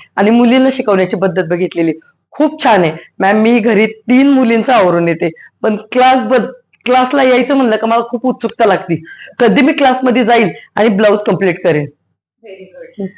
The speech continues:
Speaker 2: आणि म्हणजे आता इथून पुढेही तुमचं प्लॅनिंग आहे की
Speaker 1: हो, आहे.
Speaker 2: यामध्येच करिअर करायचं?
Speaker 1: हो, ह्यातच करिअर करायचं.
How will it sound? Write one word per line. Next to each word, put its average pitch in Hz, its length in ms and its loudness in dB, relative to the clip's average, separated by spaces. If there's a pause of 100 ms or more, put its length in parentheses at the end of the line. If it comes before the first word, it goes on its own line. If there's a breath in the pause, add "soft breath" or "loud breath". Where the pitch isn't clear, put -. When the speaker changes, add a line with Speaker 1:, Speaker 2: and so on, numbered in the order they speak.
(120)
Speaker 2:
आणि 214 200 -4
म्हणजे 254 220 0
आता 247 240 -2
इथून 240 380 -8
पुढेही 247 440 -4
तुमचं - 280 -10
प्लॅनिंग 208 480 -8
आहे 226 300 -6
की 247 120 -2
Speaker 1:
हो, 226 80 4
आहे. 196 360 2
Speaker 2:
यामध्येच - 320 -6 (100)
करिअर - 320 -14
करायचं? 208 320 -2
Speaker 1:
हो, 196 80 4
ह्यातच 202 480 0
करिअर 185 340 0
करायचं. 147 420 -4